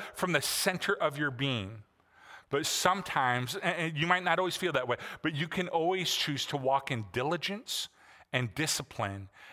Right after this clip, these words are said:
and you can choose to love God every day. In other words, through discipline, we can show up in prayer.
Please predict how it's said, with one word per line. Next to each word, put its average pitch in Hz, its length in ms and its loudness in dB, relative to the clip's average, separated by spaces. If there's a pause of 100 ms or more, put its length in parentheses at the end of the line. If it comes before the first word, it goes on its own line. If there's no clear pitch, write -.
and 120 220 0
you 151 120 -4
can 151 220 -4
choose - 500 -2
to 120 100 -2
love 107 220 0
God 107 340 2
every 107 220 0
day. 95 240 -4 (1300)
In 147 60 4
other 151 120 4
words, 147 220 0 (180)
through 180 240 0
discipline, 151 600 0
we 131 100 -4
can 131 180 -2
show - 400 2
up 143 180 0
in 127 80 -2
prayer. - 440 -2